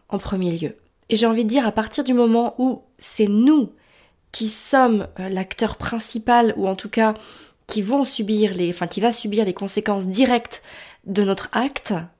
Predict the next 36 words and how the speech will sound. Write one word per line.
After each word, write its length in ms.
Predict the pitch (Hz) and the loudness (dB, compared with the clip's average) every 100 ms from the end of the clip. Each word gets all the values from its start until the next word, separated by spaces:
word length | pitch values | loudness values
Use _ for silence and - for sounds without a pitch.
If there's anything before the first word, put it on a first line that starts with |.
| _ 180 | _ -12
notamment 320 | 175 165 175 | -8 -6 -4
de 100 | 165 | -6
notre 200 | 160 - | -6 -10
acte 200 | 160 160 | -10 -6
de 80 | 165 | -6
pardon, 500 | - 170 175 233 - | -6 -6 -4 -4 -6
donc 140 | 208 - | -10 -8
pour 140 | - | -10
pouvoir 320 | - 165 - | -8 -12 -12
continuer 420 | - 208 - 208 | -6 -6 -4 -2
à 60 | 185 | 0
cheminer, 440 | - 170 165 208 - - - - - - _ - | -2 -4 -4 -6 -8 -18 -20 -20 -20 -20 _ -2
j'ai 140 | 214 | 0
envie 140 | 202 | 0
de 40 | 202 | 0
dire 140 | 240 | -2
que, 260 | 240 214 - _ _ | 0 -2 -4 _ _
en 120 | 196 196 | -8 -6
premier 340 | - 240 226 | -4 0 0
lieu, 200 | 196 196 | 2 -2
pour 240 | 190 - | -2 -8
soi 200 | - 269 | -4 0
d'abord, 460 | 254 185 165 185 - _ _ _ _ - | 2 2 0 -4 -10 _ _ _ _ -8
oui, 280 | 190 170 - _ _ _ - | -4 -4 -8 _ _ _ -8
c'est 200 | 214 208 | -4 -4
important 420 | 196 175 185 160 | -6 -8 -8 -6
de 100 | 185 | -6
pouvoir 540 | - 190 185 190 190 - _ _ | -6 -4 0 -2 -4 -20 _ _
tout 160 | - 214 | -8 -6
pardonner. 500 | 196 175 156 143 - _ - - - - | -6 -4 -6 -8 -12 _ -20 -20 -10 -2
Et 100 | 220 | 2
j'ai 160 | 214 | 2
même 200 | 240 294 | 4 4
envie 180 | 240 165 | 2 -2
d'ajouter 460 | 160 156 - - - - - - | -10 -12 -14 -18 -18 -20 -20 -4
que 220 | 247 247 | 2 2